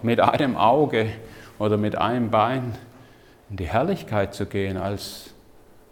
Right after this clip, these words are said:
gesund verloren zu gehen.“ Und deshalb setzt er hier die Prioritäten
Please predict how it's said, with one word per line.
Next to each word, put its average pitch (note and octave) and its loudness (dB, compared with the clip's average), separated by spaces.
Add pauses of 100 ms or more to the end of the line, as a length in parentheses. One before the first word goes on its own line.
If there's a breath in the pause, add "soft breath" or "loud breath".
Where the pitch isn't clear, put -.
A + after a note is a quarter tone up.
gesund A2+ -6
verloren A#2+ -6
zu - -16
gehen.“ A2+ -14 (1400 soft breath)
Und - -10
deshalb C#3 4 (1000)
setzt - -4
er A#2 4
hier A#2+ 4
die A#2 -2
Prioritäten A2 0